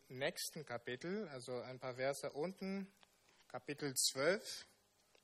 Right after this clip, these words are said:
ab Vers, also Vers ein und, ein bis drei. Ich lese das kurz vor. Und der Herr sprach zu Abraham, „Geh aus deinem Vaterland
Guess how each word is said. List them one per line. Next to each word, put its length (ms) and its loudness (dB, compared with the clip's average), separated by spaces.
ab 220 -4
Vers, 600 0
also 300 2
Vers 280 4
ein 240 4
und, 180 0
ein 440 6
bis 160 2
drei. 420 0
Ich 140 -10
lese 220 -4
das 140 -8
kurz 280 -4
vor. 340 10
Und 80 -2
der 100 12
Herr 220 12
sprach 360 10
zu 220 2
Abraham, 640 8
„Geh 400 10
aus 220 6
deinem 320 6
Vaterland 840 6